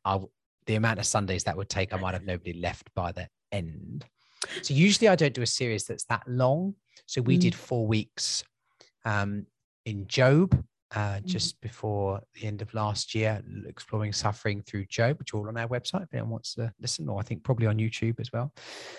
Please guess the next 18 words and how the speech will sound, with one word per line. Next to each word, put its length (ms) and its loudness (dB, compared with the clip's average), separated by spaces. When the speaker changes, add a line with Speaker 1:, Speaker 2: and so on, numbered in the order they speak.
Speaker 1:
Um, 240 2
and 200 4
that 120 4
worked 320 0
really 200 4
well, 200 6
but 180 0
four 240 6
weeks 260 4
was 80 -4
probably 320 0
enough 320 2
to 80 -12
talk 180 0
about 220 2
suffering 480 2
and 120 -8
Job. 320 2